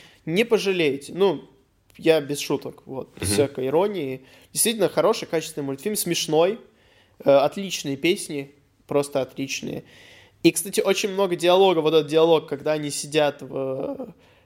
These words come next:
Speaker 1: едят, э, и говорят, что женщина должна там прислуживать. Помнишь, солдаты, вот это такой
Speaker 2: Ну, ну, ну,
Speaker 1: солдафонский
Speaker 2: ну, ну,
Speaker 1: юмор и
Speaker 2: ну,
Speaker 1: так
Speaker 2: ну.
Speaker 1: далее. Я потом включил после фильма саундтрек к мультфильму, и я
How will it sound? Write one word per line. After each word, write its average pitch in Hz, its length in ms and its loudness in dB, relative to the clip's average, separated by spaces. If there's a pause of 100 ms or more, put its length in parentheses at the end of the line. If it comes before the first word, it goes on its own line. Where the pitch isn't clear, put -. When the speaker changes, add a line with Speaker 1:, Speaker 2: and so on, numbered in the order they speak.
(120)
Speaker 1:
едят, 143 680 0
э, 82 440 -12 (160)
и 151 100 -6
говорят, 143 460 2
что 135 560 -4
женщина 156 460 -4
должна 139 420 -2
там 131 220 -16 (100)
прислуживать. 156 800 0 (240)
Помнишь, 175 320 -2
солдаты, 139 420 -4
вот 127 120 -12
это 131 80 -14
такой - 320 -6
Speaker 2:
Ну, 113 160 6
ну, 113 60 4
ну, - 0 -
Speaker 1:
солдафонский 110 400 4
Speaker 2:
ну, 107 100 4
ну, 110 80 4
Speaker 1:
юмор 110 160 2
и - 20 2
Speaker 2:
ну, 107 80 0
Speaker 1:
так 104 120 -2
Speaker 2:
ну. 135 40 -14
Speaker 1:
далее. 139 180 -8 (1000)
Я 151 160 4
потом 185 200 2
включил 202 400 0
после 160 420 0
фильма 185 340 0
саундтрек 165 560 0
к - 20 -18
мультфильму, 160 680 -4 (640)
и 160 80 2
я 190 260 6